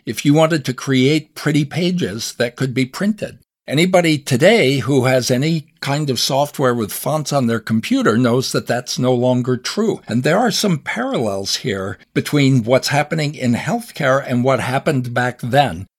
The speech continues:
What's happening today is that ordinary people are getting their hands on information that used to only be available to doctors. And indeed, doctors rightfully say, "That doesn't make you a doctor." I'm the first to say that.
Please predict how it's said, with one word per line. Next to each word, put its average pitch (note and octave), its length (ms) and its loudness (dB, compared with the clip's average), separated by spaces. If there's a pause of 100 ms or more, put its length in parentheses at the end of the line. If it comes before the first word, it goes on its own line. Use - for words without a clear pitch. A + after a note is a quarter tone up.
(160)
What's B2 240 0
happening D3+ 480 0
today E3+ 720 0
is B2+ 340 -2
that C3+ 320 0
ordinary D#3+ 480 4
people C#3 380 -2
are B2+ 80 4
getting A#2+ 300 0
their A#2+ 140 2
hands B2 420 0
on B2 180 2
information A#2+ 640 -2
that C#3+ 120 -2
used C3 280 0
to G#2+ 120 -8
only D3+ 300 0
be B2+ 200 2
available A#2 540 0
to - 120 -10
doctors. D#3+ 640 -2 (160)
And A#2+ 400 4
indeed, B2+ 840 2 (140)
doctors D3 720 0
rightfully C3+ 600 2
say, C3 260 2
"That C3 260 0
doesn't C#3+ 280 2
make C#3+ 200 0
you D#3 120 0
a E3 60 0
doctor." E3 540 0 (200)
I'm B2 180 0
the A#2+ 100 0
first C#3 380 -4
to C3+ 80 -6
say B2+ 240 0
that. C3 400 -4